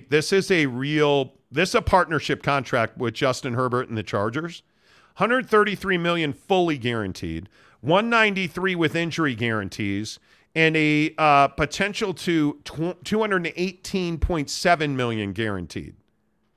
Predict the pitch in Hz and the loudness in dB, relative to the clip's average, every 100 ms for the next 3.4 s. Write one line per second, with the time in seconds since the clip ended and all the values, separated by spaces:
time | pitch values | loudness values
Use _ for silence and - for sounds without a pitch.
0 | _ _ _ _ _ - 160 151 143 180 | _ _ _ _ _ 0 4 6 4 4
1 | 226 - 269 240 226 233 220 165 - - | 2 0 -2 -2 -2 0 2 2 0 -8
2 | 131 156 185 208 190 - 190 170 180 185 | 0 2 4 2 0 -2 -4 -2 -2 0
3 | 190 185 180 160 | 2 2 0 -2